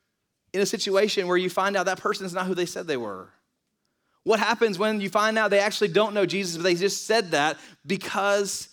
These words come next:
they wanted to date you? And you're like, "Man, they're so attractive. This sucks. I don't wanna break up with them." It's, it, it, it's, it's a decision. I,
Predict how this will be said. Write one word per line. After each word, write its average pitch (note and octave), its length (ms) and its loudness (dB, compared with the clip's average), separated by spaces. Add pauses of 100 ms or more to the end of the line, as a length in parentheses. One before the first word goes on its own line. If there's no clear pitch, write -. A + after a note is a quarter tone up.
(160)
they D#3+ 80 0
wanted G3 240 0
to F3 80 -2
date E3+ 220 2
you? G#2+ 260 -8 (840)
And D#3+ 80 -2
you're G#3 140 4
like, F#3 220 0
"Man, F#3 200 -4
they're F3+ 120 0
so G#3 180 -2
attractive. G3 720 -6 (440)
This G3+ 180 -2
sucks. - 600 -4 (680)
I E3 120 0
don't A#3+ 100 2
wanna B3+ 140 4
break G#3 200 2
up G#3+ 100 2
with G3+ 100 0
them." A#3 360 0 (1300)
It's, F#3 140 -2
it, G#3+ 240 2
it, A3+ 160 0 (160)
it's, G3 160 0
it's G3 160 -4
a - 20 -2
decision. A3+ 480 0
I, G3 80 0